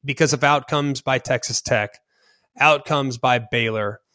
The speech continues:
and outcomes by T C U, then you're probably not gonna see the league through a real positive lens.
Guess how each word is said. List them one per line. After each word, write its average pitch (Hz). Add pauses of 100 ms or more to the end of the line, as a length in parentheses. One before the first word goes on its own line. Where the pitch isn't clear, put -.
(280)
and 127
outcomes 135
by 131
T 131
C 135
U, 185
then 147
you're 160
probably 170
not 151
gonna 143
see 156
the 139
league 139 (160)
through 143
a 135
real 127
positive 117
lens. 127